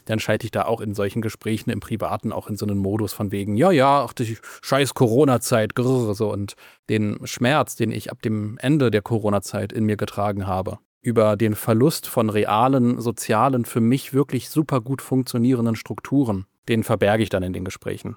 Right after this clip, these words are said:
Aber ja, deswegen, ich, ich kann nur wiederholen, was ich gesagt habe. Ähm,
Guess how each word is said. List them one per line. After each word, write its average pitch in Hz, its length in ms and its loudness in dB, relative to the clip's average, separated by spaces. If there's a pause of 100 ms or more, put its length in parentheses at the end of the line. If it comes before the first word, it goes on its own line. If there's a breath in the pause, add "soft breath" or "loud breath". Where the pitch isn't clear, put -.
Aber 117 220 0
ja, 101 260 0
deswegen, 110 280 -4
ich, - 260 -14 (240)
ich 113 160 -4
kann 113 160 0
nur 107 80 2
wiederholen, 104 320 2
was 101 120 -8
ich - 120 -18
gesagt 98 360 -6
habe. 95 300 -8
Ähm, 98 240 -8